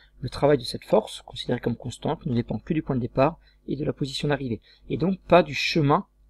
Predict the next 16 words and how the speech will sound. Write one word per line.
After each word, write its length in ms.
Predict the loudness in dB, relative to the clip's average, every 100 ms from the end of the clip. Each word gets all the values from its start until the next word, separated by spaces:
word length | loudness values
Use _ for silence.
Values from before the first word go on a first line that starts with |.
| _
suivi 400 | -16 -8 -2 0
par 140 | 2 0
le 40 |
système 440 | 0 -6 4 4 4
entre 180 | -2
le 60 | -6
point 160 | -2 0
de 40 |
départ 240 | 0 2
et 60 | 2
la 80 | 2
position 380 | 0 -6 -4 -4
d'arrivée. 340 | -2 -2 -4 -6 _ _ -12 -4
Quel 120 | -2
que 140 | -2
soit 460 | -6 -2 4 4